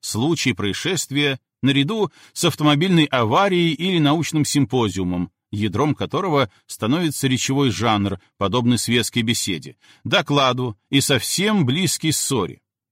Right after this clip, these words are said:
Ссору можно определить как недоразвитый, недошедший до кульминации скандал, хотя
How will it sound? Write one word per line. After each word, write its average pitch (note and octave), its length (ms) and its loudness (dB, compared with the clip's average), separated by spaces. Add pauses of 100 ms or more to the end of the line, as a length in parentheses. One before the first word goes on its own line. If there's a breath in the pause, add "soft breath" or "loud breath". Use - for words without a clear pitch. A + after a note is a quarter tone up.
(320)
Ссору G#3 420 2
можно C3 420 2
определить B2 680 -2
как D#3 320 -2 (240 soft breath)
недоразвитый, C#3+ 960 2 (200)
недошедший C#3 840 2
до C#3 220 0
кульминации B2+ 840 0
скандал, G2+ 640 -2
хотя E3+ 440 -4